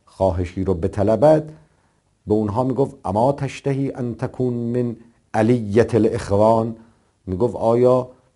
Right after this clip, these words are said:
دوست داری که از برادران ارجمند به حساب بیای؟» این سنت شده بود.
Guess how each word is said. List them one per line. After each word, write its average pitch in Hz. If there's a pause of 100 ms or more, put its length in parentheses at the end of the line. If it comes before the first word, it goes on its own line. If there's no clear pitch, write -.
(240)
دوست 123
داری 139
که 147
از 117
برادران 120
ارجمند 110
به 107
حساب 104
بیای؟» 98 (640)
این 110
سنت 95
شده 71
بود. 71